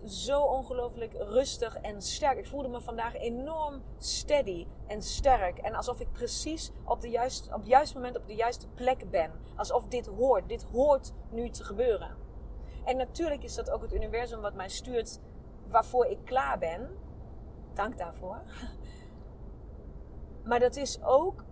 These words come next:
de bewuste stappen zetten op het moment dat het tijd, dat het de juiste tijd is daarvoor.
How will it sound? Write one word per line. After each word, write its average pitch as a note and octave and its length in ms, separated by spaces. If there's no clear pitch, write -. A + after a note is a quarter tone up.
de C4 160
bewuste B3+ 840
stappen C4+ 580
zetten C4 560
op C#4+ 180
het C#4 140
moment A#3+ 560
dat A#3+ 200
het - 220
tijd, D#4+ 460
dat A#3+ 140
het B3 140
de A#3 120
juiste B3 440
tijd D4+ 320
is - 220
daarvoor. E3 480